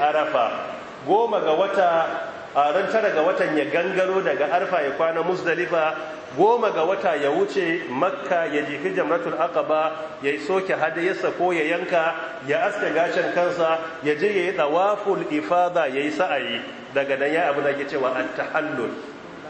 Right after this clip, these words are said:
Bayan tawafi da sa'ayin nan, ko da mutum iya tare da iyalansa a lokacin ya halatta su yi mu'amala na aure. Saboda an riga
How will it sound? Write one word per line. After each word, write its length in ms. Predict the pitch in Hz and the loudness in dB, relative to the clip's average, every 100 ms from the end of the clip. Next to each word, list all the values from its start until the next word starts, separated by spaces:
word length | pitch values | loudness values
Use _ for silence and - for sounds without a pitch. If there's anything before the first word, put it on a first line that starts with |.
| 147 104 - - - 139 | -14 -16 -18 -20 -16 -4
Bayan 400 | 170 208 226 233 | 0 0 0 -2
tawafi 480 | 202 190 196 196 196 | 0 0 0 -2 -2
da 80 | 208 | 0
sa'ayin 480 | 208 214 180 185 180 | 2 0 0 0 0
nan, 400 | 240 208 - - - - - | 0 0 -4 -8 -10 -6 0
ko 180 | 233 | 2
da 160 | 220 202 156 | 2 0 0
mutum 240 | 151 202 | -2 -2
iya 160 | 185 160 - | 0 0 0
tare 240 | 143 175 | 2 2
da 160 | 175 151 | 0 0
iyalansa 560 | 143 135 165 165 156 | 0 2 0 0 -2
a 40 | 135 | 0
lokacin 380 | 170 160 156 143 | -2 -4 -4 -2
ya 160 | 151 151 | -2 0
halatta 400 | 131 147 - 143 | -2 -2 -4 -10
su 60 | 127 | -8
yi 60 | 139 | -6
mu'amala 560 | 127 123 135 139 139 113 | -4 0 2 2 0 0
na 80 | 107 104 | -2 -4
aure. 240 | 101 98 - - - - - - - | -6 -8 -12 -14 -14 -14 -14 -16 -6
Saboda 380 | 180 165 151 160 | -2 0 2 0
an 80 | 156 | 0
riga 160 | 143 | 0